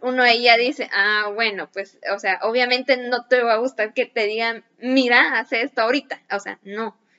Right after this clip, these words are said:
O sea, "¿Lo puedes hacer ahorita, por favor?". O sea,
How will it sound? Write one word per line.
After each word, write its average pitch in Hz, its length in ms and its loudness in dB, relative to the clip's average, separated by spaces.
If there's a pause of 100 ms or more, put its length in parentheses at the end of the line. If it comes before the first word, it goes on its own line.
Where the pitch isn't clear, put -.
(120)
O - 40 -20
sea, 185 160 -4
"¿Lo 196 220 -8
puedes 220 380 -2
hacer 302 300 -6
ahorita, 262 440 -8 (100)
por 208 220 -12
favor?". 214 680 -12
O - 40 -20
sea, 247 140 -20